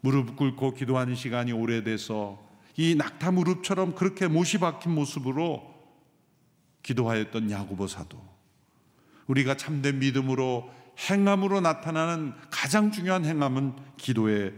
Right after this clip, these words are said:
실천입니다. 특별히 십사 절 이하에서 세 가지 상황 속에서 기도로 나아갈 것을 권면합니다. 첫 번째 상황은 질병으로 고통 겪을 때이죠.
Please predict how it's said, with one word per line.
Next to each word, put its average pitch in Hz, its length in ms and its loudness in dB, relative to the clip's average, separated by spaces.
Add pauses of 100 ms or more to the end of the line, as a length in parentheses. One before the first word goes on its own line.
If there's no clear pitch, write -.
(120)
실천입니다. 87 1300 -6
특별히 175 600 0 (160)
십사 156 400 -4
절 190 180 4
이하에서 160 580 0 (180)
세 233 280 2
가지 208 300 4
상황 180 360 2
속에서 131 680 -2 (480)
기도로 107 680 0
나아갈 123 320 0
것을 135 300 -4
권면합니다. 98 800 -4
첫 120 160 -8
번째 139 260 -2
상황은 127 480 0
질병으로 113 840 0
고통 98 500 -2 (380)
겪을 95 380 -6
때이죠. 92 460 -12